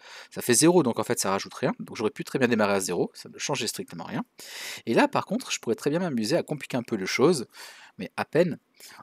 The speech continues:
en disant, « Ben oui, mais si je voulais commencer à zéro, comment est-ce que je pourrais écrire ça ? » Ben en fait, il faut comprendre que cinq, c'est zéro plus cinq. Six, c'est un plus cinq.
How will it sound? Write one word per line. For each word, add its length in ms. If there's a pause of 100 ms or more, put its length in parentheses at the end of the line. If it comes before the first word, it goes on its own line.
(100)
en 80
disant, « 240
Ben 280
oui, 180
mais 100
si 140
je 60
voulais 140
commencer 280
à 60
zéro, 420
comment 220
est-ce 80
que 100
je 60
pourrais 180
écrire 220
ça ? » 180 (840)
Ben 100
en 40
fait, 320 (340)
il 60
faut 80
comprendre 320
que 240
cinq, 540 (440)
c'est 180
zéro 220
plus 120
cinq. 420 (1700)
Six, 500 (140)
c'est 340 (480)
un 120
plus 160
cinq. 500